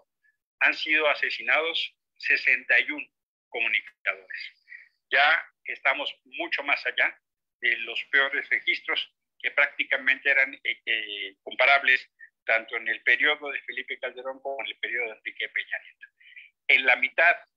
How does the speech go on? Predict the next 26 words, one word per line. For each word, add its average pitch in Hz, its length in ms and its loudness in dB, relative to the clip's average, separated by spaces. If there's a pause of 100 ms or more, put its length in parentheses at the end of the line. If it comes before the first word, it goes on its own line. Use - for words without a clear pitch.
(240)
del 113 180 -10
gobierno 127 600 -4
de 104 160 -6
López 147 260 -2
Obrador 156 320 2 (540)
tenemos 139 360 0
ya 143 300 4
sesenta 120 560 0
y 120 100 -8
un 143 220 -14 (460)
comunicadores 117 840 -4 (300)
asesinados. 104 840 -4 (580)
Tan 156 160 6
solo 233 540 0
en 135 100 -4
lo 135 160 -6
que 131 140 -2
va 165 280 2 (300)
del 113 560 -10 (280)
dos 131 280 -8
mil 165 160 0
veintidós, 135 720 -6 (800)
eh, 127 460 0 (300)
han 165 180 4
sido 175 260 -2
asesinados 131 800 -2